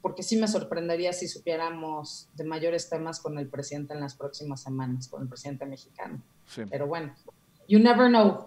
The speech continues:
Speaker 1: como dicen en inglés, ¿no? Todo
Speaker 2: Claro.
Speaker 1: puede pasar.
Speaker 2: A ver, Natasha, po-, por último, eh, no, no, no, no, no te, no te presiono, te lo juro, como para que nos digas si, digamos, este, eh,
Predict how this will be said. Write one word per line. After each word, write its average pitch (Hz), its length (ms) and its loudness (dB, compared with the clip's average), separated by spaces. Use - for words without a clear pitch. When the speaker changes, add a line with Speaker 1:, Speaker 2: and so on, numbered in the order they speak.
Speaker 1:
como 196 220 2
dicen 208 280 6
en 196 140 6
inglés, 190 320 4
¿no? 240 400 2
Todo - 120 8
Speaker 2:
Claro. 151 160 6
Speaker 1:
puede 214 180 8
pasar. 175 280 -2
Speaker 2:
A 139 80 4
ver, 226 140 4
Natasha, 233 420 8
po-, 180 220 -2
por 202 200 6
último, 208 600 4
eh, 180 300 4
no, 208 220 -2
no, 226 240 -2
no, 233 260 2
no, 226 360 0
no 208 340 0
te, 170 380 0
no 180 180 -4
te 156 400 0
presiono, 196 840 0
te 170 120 0
lo 160 80 2
juro, 202 460 4
como 196 280 0
para 190 220 6
que 190 180 4
nos 180 180 0
digas 220 380 2
si, 185 500 -2
digamos, 180 760 0
este, 165 580 -2
eh, 170 340 0